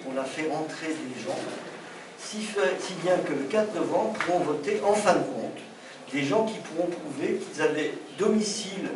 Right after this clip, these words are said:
et domicile, ça peut être une boîte aux lettres, en Nouvelle-Calédonie avant quatre-vingt-dix-huit. Mais c'est pas du tout la même chose que le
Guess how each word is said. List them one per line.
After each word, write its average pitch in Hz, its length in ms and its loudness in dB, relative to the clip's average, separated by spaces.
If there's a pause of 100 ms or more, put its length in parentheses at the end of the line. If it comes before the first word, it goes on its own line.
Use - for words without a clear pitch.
(140)
et - 140 -10
domicile, 147 420 -6 (120)
ça - 80 -8
peut 117 160 -8
être 113 160 -8
une 104 120 -10
boîte 104 120 -8 (100)
aux - 80 -6
lettres, - 220 -8 (1080)
en 180 100 4
Nouvelle-Calédonie 147 920 2
avant 165 200 6
quatre-vingt-dix-huit. 143 720 0 (1400)
Mais 113 120 -14
c'est - 320 -6
pas - 220 4
du - 180 -4 (120)
tout 220 140 -2
la 139 120 2
même 254 200 2
chose - 460 0 (100)
que 143 60 -6
le 135 220 -2